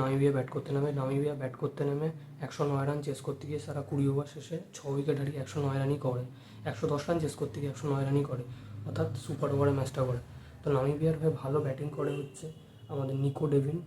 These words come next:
নিকো ডেভিন চব্বিশ রান করে একত্রিশ বলে। অন্যদিকে জেন ফ্রাইলিং খুব ভালো খেলে, আটচল্লিশ বলে পঁয়তাল্লিশ রান করে, কিন্তু তাদের রানটা চেস করে দেওয়া উচিত ছিল কুড়ি ওভারে একশো নয় রান, কারণ পিচটা বহুত অনেকটাই স্লো ছিল, আর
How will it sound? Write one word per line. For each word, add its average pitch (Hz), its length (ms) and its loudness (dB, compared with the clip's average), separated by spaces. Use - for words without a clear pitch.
নিকো 143 240 -2
ডেভিন 147 200 0
চব্বিশ 131 340 -4
রান 143 160 0
করে 139 160 0
একত্রিশ 139 380 -4
বলে। 135 220 -2
অন্যদিকে 135 420 -2
জেন 139 140 0
ফ্রাইলিং 135 320 0
খুব 151 180 -10
ভালো 131 220 0
খেলে, 135 180 -2
আটচল্লিশ 143 400 0
বলে 143 180 0
পঁয়তাল্লিশ 135 440 0
রান 135 180 -2
করে, 147 180 -4
কিন্তু 139 200 -4
তাদের 135 200 -4
রানটা 139 300 2
চেস 135 140 2
করে 139 160 4
দেওয়া 135 200 0
উচিত 127 200 -10
ছিল 139 120 -8
কুড়ি 131 240 -6
ওভারে 135 240 0
একশো - 200 -10
নয় 127 160 2
রান, 139 160 -4
কারণ 156 160 -10
পিচটা - 320 -14
বহুত 139 180 -2
অনেকটাই 143 380 0
স্লো 143 120 0
ছিল, 131 120 -4
আর 143 60 -14